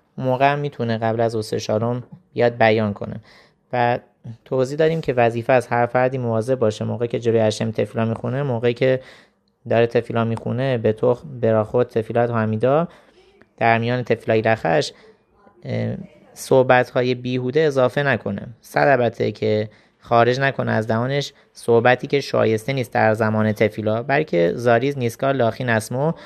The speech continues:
یعنی خودشو آماده کنه به صورت درست برای تفیلا، مواظب باشه کلامی که از دهانش خارج می‌کنه که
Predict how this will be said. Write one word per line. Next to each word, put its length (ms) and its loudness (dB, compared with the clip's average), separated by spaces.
یعنی 200 0
خودشو 380 -2
آماده 360 2
کنه 280 -4
به 120 0
صورت 360 0
درست 420 2
برای 200 2
تفیلا، 500 -2
مواظب 420 0
باشه 320 0
کلامی 440 0
که 120 0
از 160 2
دهانش 340 0
خارج 380 2
می‌کنه 420 -4
که 280 -2